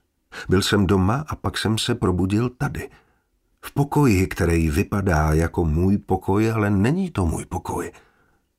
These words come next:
„Já vím“, řekla. „Šok, co?“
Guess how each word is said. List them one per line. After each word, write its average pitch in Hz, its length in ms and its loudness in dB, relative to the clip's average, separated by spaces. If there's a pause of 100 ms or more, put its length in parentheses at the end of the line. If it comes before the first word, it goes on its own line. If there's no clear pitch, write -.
(440)
„Já 101 140 2
vím“, 76 280 -2 (420)
řekla. - 400 -8 (360)
„Šok, 196 300 0
co?“ 92 300 -2